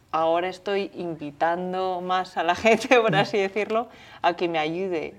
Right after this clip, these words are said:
Speaker 1: Mm, es que es imposible resolverlo tú todo, sobre todo en un
Speaker 2: Mm.
Speaker 1: viaje que es muy distinta a lo que solía hacer yo, ¿no? Eh, pues,
Speaker 2: Ujú.
Speaker 1: contar con la ayuda de la gente que también veo,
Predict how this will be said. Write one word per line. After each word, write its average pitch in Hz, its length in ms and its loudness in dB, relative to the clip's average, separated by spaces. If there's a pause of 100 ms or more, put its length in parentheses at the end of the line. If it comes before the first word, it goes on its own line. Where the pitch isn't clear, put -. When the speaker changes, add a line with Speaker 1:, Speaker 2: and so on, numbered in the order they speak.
Speaker 1:
Mm, 156 560 -12
es 160 160 -12
que 165 120 -6
es 165 160 -8
imposible 156 1200 -2 (280)
resolverlo 160 680 -4
tú 151 140 -8
todo, 170 280 -6
sobre 156 300 -6
todo 156 200 -6
en 160 120 -6
un 165 160 -6
Speaker 2:
Mm. 156 40 -6
Speaker 1:
viaje 156 680 -4 (760)
que 170 120 -6
es - 220 -12 (260)
muy 175 240 -4
distinta 170 480 -2
a - 20 2
lo 165 140 -2
que 160 100 -10
solía 151 380 -6
hacer 147 300 -10
yo, 165 220 -4
¿no? 156 340 -10
Eh, - 260 -18 (100)
pues, - 380 -20
Speaker 2:
Ujú. 123 180 -10
Speaker 1:
contar 151 340 -4
con 165 160 -6
la 165 60 0
ayuda 165 400 0
de 160 140 -4
la 160 100 -2
gente 165 360 -6
que 143 120 -8
también 165 600 -6 (840)
veo, 175 560 0